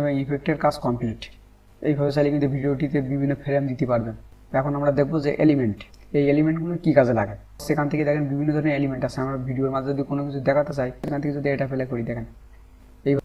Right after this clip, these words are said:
যদি আমরা ওই intro তৈরি করতে যাই, তাহলে কিন্তু এইভাবে আমরা intro তৈরি করে নিতেও পারবো। এখানে বিভিন্ন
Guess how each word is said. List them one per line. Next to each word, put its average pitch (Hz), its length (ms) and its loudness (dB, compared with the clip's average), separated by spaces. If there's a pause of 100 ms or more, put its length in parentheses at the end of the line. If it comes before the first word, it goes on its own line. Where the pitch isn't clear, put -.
(100)
যদি 135 200 -2
আমরা 135 240 0
ওই 135 60 4 (240)
intro 143 300 2
তৈরি 139 160 6
করতে 139 240 2
যাই, 127 200 2
তাহলে 135 240 0
কিন্তু 135 200 -2
এইভাবে 135 340 0
আমরা 139 120 -4 (160)
intro 135 280 -2
তৈরি 127 180 2
করে 127 200 2
নিতেও 131 320 0
পারবো। 110 220 0 (440)
এখানে 151 160 4 (100)
বিভিন্ন 156 200 2